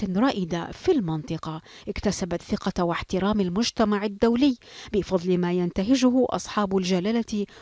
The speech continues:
والسمو قادة دول المجلس من سياسة حكيمة ومتوازنة تقوم على نهج التعاون البناء والاحترام المتبادل بهدف تعزيز المصالح المشتركة، إلى جانب ما يتمتع به الموقف الخليجي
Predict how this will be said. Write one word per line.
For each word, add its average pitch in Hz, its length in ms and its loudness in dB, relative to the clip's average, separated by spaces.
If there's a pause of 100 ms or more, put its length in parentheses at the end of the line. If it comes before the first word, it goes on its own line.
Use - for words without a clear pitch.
والسمو 196 720 2 (260)
قادة 175 460 -2
دول 208 320 2
المجلس 180 640 0 (300)
من 247 120 6
سياسة 285 680 0
حكيمة 208 640 2 (240)
ومتوازنة 226 1000 4 (260)
تقوم 339 480 2
على 220 220 2
نهج 180 280 0
التعاون 220 560 0
البناء 202 580 2 (320)
والاحترام 196 680 -2
المتبادل 180 840 0 (320)
بهدف 185 380 0
تعزيز 185 560 -2
المصالح 196 640 0
المشتركة، 214 800 0 (420)
إلى 269 140 6
جانب 294 380 4
ما 277 200 4
يتمتع 185 680 -2
به 233 260 0
الموقف 214 560 -2
الخليجي 220 840 -2